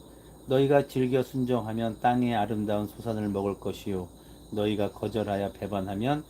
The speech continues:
칼에 삼켜지리라. 여호와의 입의 말씀이니라. 신실하던 성읍이 어찌하여 창기가 되었는고,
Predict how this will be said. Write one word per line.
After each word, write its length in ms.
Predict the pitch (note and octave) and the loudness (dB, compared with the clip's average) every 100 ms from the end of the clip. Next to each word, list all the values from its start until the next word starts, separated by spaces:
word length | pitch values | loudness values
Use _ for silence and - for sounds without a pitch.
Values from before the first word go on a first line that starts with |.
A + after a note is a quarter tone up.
| - - - | -18 -20 -20
칼에 300 | - C#3 B2+ | -4 0 0
삼켜지리라. 880 | A#2 C#3 B2 - A2 G2+ G2 F2+ - - - - - - | 0 -4 -6 -4 -4 -6 -8 -10 -12 -18 -20 -20 -20 -4
여호와의 640 | G#2+ G#2 G#2 G#2 G2+ G2+ - | 2 4 4 2 0 -4 -6
입의 320 | G#2+ G#2 G2+ | -6 -2 0
말씀이니라. 760 | F#2+ F2+ - G#2 F#2+ F#2 E2 - - - - - - | 0 -4 -6 -4 -4 -6 -8 -12 -18 -20 -20 -20 -20
신실하던 680 | - - D#3+ D3+ C#3+ B2+ C3 | -10 -4 -4 2 2 4 2
성읍이 420 | B2 C3+ B2+ B2 A#2 | 0 0 0 2 0
어찌하여 640 | G#2 - A#2+ A2 A2+ G#2+ | -2 -4 -2 0 0 -2
창기가 520 | - C#3+ B2 A#2 G#2 | -2 -2 0 0 -2
되었는고, 640 | G#2+ G2+ G2+ F#2 F2+ E2 | -2 -4 -4 -4 -6 -8